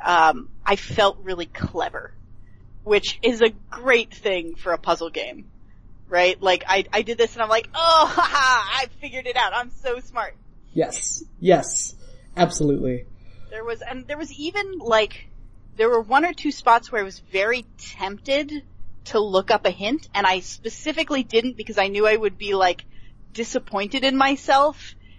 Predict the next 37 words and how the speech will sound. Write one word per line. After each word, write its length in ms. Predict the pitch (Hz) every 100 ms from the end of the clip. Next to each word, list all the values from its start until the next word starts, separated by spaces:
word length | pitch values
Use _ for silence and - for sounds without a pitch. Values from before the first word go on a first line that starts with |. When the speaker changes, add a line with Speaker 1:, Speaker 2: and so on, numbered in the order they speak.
| -
Speaker 1:
if 160 | 214 220
I 120 | 208
missed 360 | 202 208 233 202
out 300 | 185 214 214
on, 220 | 190 185 180
like, 340 | 175 175 190
the 120 | 196
pleasure 480 | - 196 185 208 196
of 180 | 175 170
solving 440 | - 175 180 240
it. 140 | 285 - - - - - -
Speaker 2:
Mm-hmm. 360 | 165 143 139 135 - -
Speaker 1:
I'm 140 | 214
like, 260 | 240 220 226
"This 180 | 359 381
is 120 | 285
gonna 220 | 311 262
feel 420 | - 269 226 196 - - -
so 480 | - - 269 277
good 320 | 208 247 262 233
when 120 | 220
I 120 | 202
figure 300 | - 233 208
it 80 | 196
out, 260 | 202 196
though. 160 | 185 170
I 100 | 170
have 240 | 180 208 -
to 80 |
keep 240 | - 226 -
trying." 540 | - 208 185 220 277 - - -
Speaker 2:
Yeah. 280 | 151 120 - - - - - - - - - - - - - 147 - -
And 160 | 165 165
I 60 | 165
mean, 260 | 165 160 -
I, 140 | 175 - - - - - -
I, 440 | 165 170 156 147